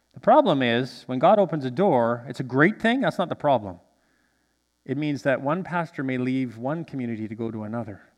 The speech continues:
Okay, I thought Port Hardy was hard. Hudson's Hope, people. How many of you want a vacation to Hudson's Hope? Do you even know what, some of you have been there. Do you know what the big thing in Hudson's Hope is?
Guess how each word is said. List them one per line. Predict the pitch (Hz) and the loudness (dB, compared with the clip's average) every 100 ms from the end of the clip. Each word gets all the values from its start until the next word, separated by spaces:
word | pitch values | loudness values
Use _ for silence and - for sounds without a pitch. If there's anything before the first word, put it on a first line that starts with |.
| _ _ _ _ _ _ _ _ - | _ _ _ _ _ _ _ _ -8
Okay, | 127 98 _ _ - | -6 -8 _ _ -4
I | 180 | -2
thought | 175 - - | 0 -4 -2
Port | 170 110 | -4 0
Hardy | 110 160 | 0 0
was | 202 214 | -4 -4
hard. | 233 269 311 - _ _ _ _ _ _ _ _ _ _ _ _ | -4 -4 -6 -14 _ _ _ _ _ _ _ _ _ _ _ _
Hudson's | - 190 - 202 | -10 -10 -8 -10
Hope, | - 208 202 | -2 -2 -2
people. | - 170 196 208 - _ _ _ _ _ | -6 -6 -2 -4 -6 _ _ _ _ _
How | 202 | 0
many | 285 311 | 2 4
of | |
you | 247 | 4
want | 240 233 | 4 2
a | |
vacation | 196 190 208 208 202 | 2 2 0 0 0
to | |
Hudson's | 170 185 185 | 0 0 -2
Hope? | 180 165 - _ _ _ _ _ _ _ _ _ _ _ _ _ _ _ _ _ _ _ - | 0 0 -4 _ _ _ _ _ _ _ _ _ _ _ _ _ _ _ _ _ _ _ 2
Do | 311 | 8
you | |
even | 339 | 10
know | 254 | 12
what, | 269 269 - - - - | 12 10 6 -16 -20 -12
some | - 285 | 0 4
of | |
you | 277 | 6
have | 180 | 6
been | 196 262 | 6 6
there. | 135 104 139 | 4 2 0
Do | 175 | 4
you | |
know | 262 | 6
what | 339 - | 6 4
the | |
big | 151 190 226 | 4 4 4
thing | - 247 | 0 0
in | 190 | 2
Hudson's | 226 240 202 | 2 0 0
Hope | 220 240 | 0 2
is? | 330 330 | -2 -4